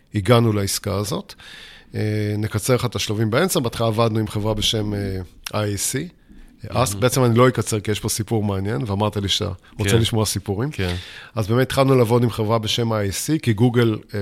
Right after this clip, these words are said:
Speaker 1: פעם ראשונה שניסינו להגיע איתה לעסקה, עוד לא היה גוגל בישראל, הם באו לבקר אותנו, ולי על הקיר היה מפה של העולם.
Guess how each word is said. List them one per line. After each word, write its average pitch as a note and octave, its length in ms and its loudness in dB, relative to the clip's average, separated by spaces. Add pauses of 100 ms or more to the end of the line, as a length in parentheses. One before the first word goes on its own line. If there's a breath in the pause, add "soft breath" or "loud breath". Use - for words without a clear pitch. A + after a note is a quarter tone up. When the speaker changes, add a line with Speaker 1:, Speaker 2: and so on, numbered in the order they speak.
Speaker 1:
פעם A#2 160 0
ראשונה A#2+ 220 0
שניסינו B2+ 360 4
להגיע A#2+ 220 6
איתה A#2+ 180 2
לעסקה, A2+ 460 0 (280 loud breath)
עוד A2 140 0
לא A#2+ 60 6
היה B2 100 4
גוגל A2 260 4
בישראל, A2+ 460 0
הם A2 80 2
באו A2 160 4
לבקר G2+ 340 -2
אותנו, C3 400 -4 (460 loud breath)
ולי G#2+ 260 2
על A#2 100 2
הקיר C#3+ 480 -4
היה A2+ 180 -4
מפה A#2 380 -4
של A2 220 -4
העולם. G2+ 400 -4